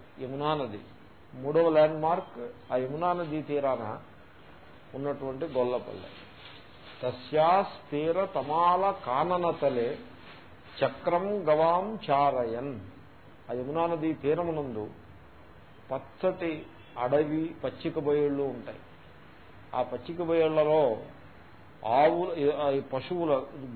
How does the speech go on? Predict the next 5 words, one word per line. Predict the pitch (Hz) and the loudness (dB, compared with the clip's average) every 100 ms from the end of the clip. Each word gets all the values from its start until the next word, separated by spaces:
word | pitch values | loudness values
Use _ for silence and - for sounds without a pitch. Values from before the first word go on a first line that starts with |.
| 143 | 2
గోవుల | 185 196 190 | 4 4 4
యొక్క | 185 - - | 2 0 -2
గుంపుని, | 151 107 165 180 180 170 120 | -4 -4 -6 -6 -4 -4 -6
చక్రం | 107 - - 131 - 160 165 160 | -10 -14 -8 -6 -2 -2 -2 0
గవాం | 139 147 147 147 143 | 2 4 4 2 -4